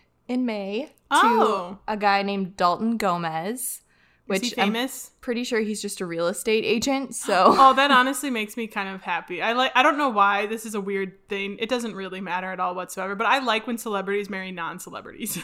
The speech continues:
Speaker 2: <laughs>
Speaker 1: Yeah, so I'm not really sure how they met.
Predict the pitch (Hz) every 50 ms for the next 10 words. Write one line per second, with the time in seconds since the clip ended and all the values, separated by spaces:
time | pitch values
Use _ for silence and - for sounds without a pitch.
0 | - - - _ - - 214 202 185 170 - - - 214 214 214 208 196 208 -
1 | - - - - _ _ _ - 208 226 247 285 320 262 277 277 269 269 - 262
2 | 233 233 233 214 208 202 196 202 202 190 180 190 196 - -